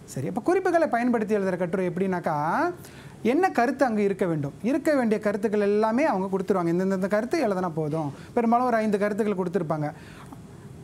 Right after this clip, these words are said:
அந்த குறிப்புகளை பயன்படுத்தி எழுதுறது தான் நம்ம குறிப்புகளை பயன்படுத்தி எழுதும் கட்டுரை. பாருங்களேன், அறிக்கை, உரையாடல் இது போன்றவை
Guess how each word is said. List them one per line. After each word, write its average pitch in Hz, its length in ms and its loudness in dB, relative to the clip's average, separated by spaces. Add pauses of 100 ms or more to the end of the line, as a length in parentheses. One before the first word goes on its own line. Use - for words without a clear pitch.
(180)
அந்த 294 300 4
குறிப்புகளை 277 400 2
பயன்படுத்தி 208 440 2
எழுதுறது 196 260 2
தான் 240 140 2
நம்ம 208 300 2
குறிப்புகளை 226 480 2
பயன்படுத்தி 180 420 0
எழுதும் 196 360 0 (220)
கட்டுரை. 214 440 2 (120)
பாருங்களேன், 180 340 0
அறிக்கை, 196 520 0 (180)
உரையாடல் 202 480 2
இது 190 160 2
போன்றவை 202 540 0